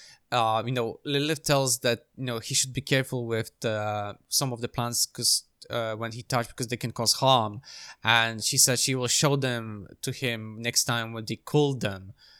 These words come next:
um, because apparently there's some, like, um, maybe f-, through the oncology modification or the radioactivity,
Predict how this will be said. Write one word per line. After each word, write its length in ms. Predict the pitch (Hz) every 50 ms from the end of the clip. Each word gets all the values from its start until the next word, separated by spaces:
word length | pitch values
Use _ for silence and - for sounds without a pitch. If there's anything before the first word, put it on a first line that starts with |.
| - _ _ -
um, 440 | - 113 107 104 107 107 107 101 101
because 540 | 101 123 - - 143 135 127 117 - - - -
apparently 500 | 123 - - 143 147 147 135 135 131 123
there's 220 | 120 123 117 -
some, 200 | - 127 117 117 113
like, 300 | 110 107 104 104 - - - -
um, 440 | 117 117 107 104 104 104 104 104 - _ _ _ - _ -
maybe 280 | 127 117 120 120 120
f-, 300 | 117 - - - - - 135
through 180 | - - 127 117
the 280 | - 117 110 107 98 - -
oncology 340 | 120 131 - 117 107 104
modification 600 | 104 104 101 107 - - - - 120 - - 123
or 120 | 113 107 104
the 120 | 110 110
radioactivity, 960 | 107 110 113 110 113 104 - - - 131 120 120 127 - - - 113 107 104